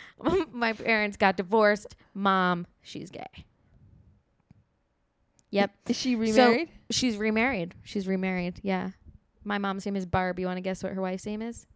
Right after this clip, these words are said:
Speaker 2: Barb.
Speaker 1: Tammy.
Speaker 2: <laughs>
Speaker 1: Um, yeah.
Speaker 2: But Barb was a good guess.
Speaker 1: <laughs> Yeah, Barb and Barb. It was a good guess. Um,
Speaker 2: <laughs> Barb and Tammy.
Speaker 1: so yeah, the family is, the family is welcoming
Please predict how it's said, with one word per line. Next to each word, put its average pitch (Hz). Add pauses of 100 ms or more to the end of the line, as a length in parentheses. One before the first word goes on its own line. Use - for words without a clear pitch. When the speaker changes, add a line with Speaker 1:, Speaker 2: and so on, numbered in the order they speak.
(300)
Speaker 2:
Barb. - (420)
Speaker 1:
Tammy. 113 (400)
Speaker 2:
<laughs> - (220)
Speaker 1:
Um, 202 (220)
yeah. 175 (260)
Speaker 2:
But 254
Barb 285
was 392
a -
good 233
guess. 220
Speaker 1:
<laughs> 233
Yeah, 262
Barb 190
and 208
Barb. 220 (340)
It 254
was 285
a 220
good 185
guess. 175 (340)
Um, 214 (220)
Speaker 2:
<laughs> -
Barb 269
and 277
Tammy. 214
Speaker 1:
so 370
yeah, 370
the 233
family 320
is, 196 (640)
the 233
family 302
is 190
welcoming 185